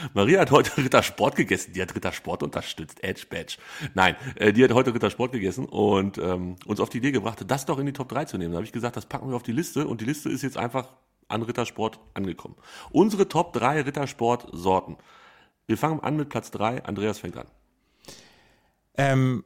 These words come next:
Speaker 2: es gibt zwei Sorten, die auf Platz drei zusammen sam-, landen.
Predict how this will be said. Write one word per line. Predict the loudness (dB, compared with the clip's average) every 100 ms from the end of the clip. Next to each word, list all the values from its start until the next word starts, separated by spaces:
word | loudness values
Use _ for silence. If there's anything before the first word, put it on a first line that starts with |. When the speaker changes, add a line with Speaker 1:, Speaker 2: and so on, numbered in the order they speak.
| _
Speaker 2:
es | -8 0
gibt | 0 2
zwei | 2 4
Sorten, | 4 2 2 0 -4 -12 _
die | -2 0 2
auf | 0 -4
Platz | -4 -2
drei | -2 -2
zusammen | 0 -2 0
sam-, | -2 -4
landen. | -4 -4 -2 -4 -4 -6